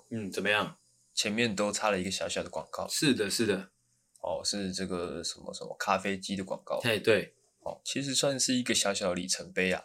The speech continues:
Speaker 2: 对我们来说。
Speaker 1: 啊，真的吗？我以为那是想开就能开的。
Speaker 2: 是吗？其实我不晓得。
Speaker 1: 哦。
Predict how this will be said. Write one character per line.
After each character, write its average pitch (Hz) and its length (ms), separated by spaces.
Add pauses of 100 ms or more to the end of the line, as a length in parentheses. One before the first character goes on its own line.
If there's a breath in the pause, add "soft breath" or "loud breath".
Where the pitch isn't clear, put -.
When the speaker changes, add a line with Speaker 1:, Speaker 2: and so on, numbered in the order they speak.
Speaker 2:
对 101 100
我 143 60
们 156 80
来 190 80
说。 190 80
Speaker 1:
啊， 147 120
真 - 40
的 - 80
吗？ - 80 (720 loud breath)
我 180 140
以 - 20
为 147 160
那 165 180
是 160 100
想 98 200
开 120 180
就 120 140
能 98 160
开 104 240
的。 - 180 (320)
Speaker 2:
是 139 140
吗？ 107 200
其 135 160
实 139 120
我 117 120
不 107 140
晓 87 200
得。 - 260 (160)
Speaker 1:
哦。 117 120